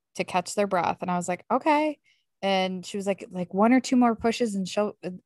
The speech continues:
the baby will be out." We didn't know if it was a boy or girl. I mean, Emmy popped out, like, on fire, like, "Wow." I mean, she was screaming at the top of her lungs,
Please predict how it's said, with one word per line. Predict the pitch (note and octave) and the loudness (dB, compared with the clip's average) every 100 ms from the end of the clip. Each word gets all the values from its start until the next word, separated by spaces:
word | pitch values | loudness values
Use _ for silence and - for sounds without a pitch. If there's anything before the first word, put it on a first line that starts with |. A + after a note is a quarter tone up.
| F#3 | -2
the | F#3 | 2
baby | G3 G#3+ G#3 | 4 6 6
will | F#3+ | 6
be | F3 | 4
out." | D#3+ - | 2 2
We | |
didn't | E3+ E3+ | -2 -2
know | F3 | -4
if | |
it | F3 | -6
was | F3 | -8
a | |
boy | E3+ E3 | -4 -2
or | D#3+ | -2
girl. | - - - - - - _ _ - | -2 -4 -4 -10 -20 -20 _ _ 2
I | G3 | 2
mean, | G3 F#3 - | 2 0 2
Emmy | G3 A3 A#3 A#3 - | 4 4 4 2 -2
popped | - G#3 G3+ - - | -2 2 2 2 -4
out, | - F#3 G3 G3 - | 0 4 6 4 2
like, | F3+ E3+ - _ _ _ _ - | 0 -2 -6 _ _ _ _ -4
on | F#3 F#3+ G3 | 2 2 2
fire, | - F3 E3+ D#3 | -2 -2 -2 -6
like, | D3+ | -14
"Wow." | F3+ A3 G4+ C#5 C#5 C#5 - F#4+ D#4+ A3 | -12 -4 2 4 4 2 -2 0 4 6
I | |
mean, | A#3 A3 | 4 4
she | - | 0
was | A3 | -2
screaming | - - A3 G#3 F#3+ | -4 -4 0 2 2
at | F#3 | -2
the | F3 | -2
top | E3+ E3+ | -2 -2
of | E3 | -8
her | - | -10
lungs, | D#2 C#2+ G3 F#3 - | -8 -6 -8 -2 0